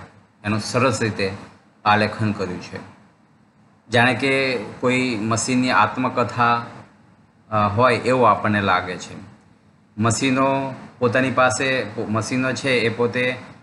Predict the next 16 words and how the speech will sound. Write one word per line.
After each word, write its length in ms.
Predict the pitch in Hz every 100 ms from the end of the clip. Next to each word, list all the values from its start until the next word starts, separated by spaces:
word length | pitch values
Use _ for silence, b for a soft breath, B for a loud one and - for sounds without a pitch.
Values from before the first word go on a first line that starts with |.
| _ -
એવું 220 | 135 139
પણ 140 | 147 147
કબૂલે 480 | 139 120 117 104
છે, 180 | 95 92
એમ 920 | 95 - - _ _ _ _ _ 101
કહેવાય 240 | 98 123 120
કે 120 | 120
એક 80 | 113
જાતની 280 | 123 120
કબૂલાત 540 | 120 131 139 139 120 -
કરે 220 | 98 90
છે 400 | - 87 - - _ _ _ _ _ _ _ _ _ _
કે 60 | 117
ભાઈ 500 | 104 117 113 113 107 101 - - _ _
તમે 200 | 113 117
અમને, 440 | 113 110 110 107